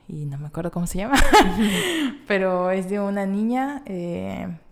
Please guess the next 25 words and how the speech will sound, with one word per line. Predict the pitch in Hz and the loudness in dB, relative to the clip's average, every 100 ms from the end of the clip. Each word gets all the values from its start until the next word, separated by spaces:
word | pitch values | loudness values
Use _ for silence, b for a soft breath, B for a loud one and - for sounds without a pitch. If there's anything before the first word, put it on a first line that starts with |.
| _ | _
que | - 170 160 160 170 165 165 | -10 -6 -4 -4 -2 -4 -4
no | 170 | -6
tiene | 180 190 | -6 -6
un | 190 | -6
brazo | 185 208 - - - _ b b b b b 220 | -4 -4 -6 -14 -18 _ b b b b b -8
y | 180 175 170 170 170 | -4 -2 -2 -2 -4
un, | 165 175 175 175 175 | -4 -4 -4 -4 -8
unos | 190 185 185 180 180 | -6 -4 -4 -4 -4
hermanos | 185 175 180 185 | -4 -2 -2 -2
se | - | -4
hacen | 170 180 | -4 -4
amigos | 160 160 170 160 | -4 -4 -6 -4
de | 165 | -4
ella | 160 208 269 220 - B B B B - | -6 -6 -4 -6 -8 B B B B -14
y, | 180 170 160 160 160 - | -8 -6 -4 -6 -8 -6
ah, | 202 202 | -4 0
la | 196 190 | 2 0
casa | - 208 208 247 240 | 0 -2 -2 -2 -2
de | 220 226 233 254 247 - - _ | -2 -4 -4 -4 -8 -14 -20 _
Adela, | - 190 196 151 - - | 0 2 2 -2 -12 -16
la | |
casa | - - 180 | -14 -12 -10
de | |
Adela, | 160 165 - - | -10 -12 -16 -20
ah, | - | -20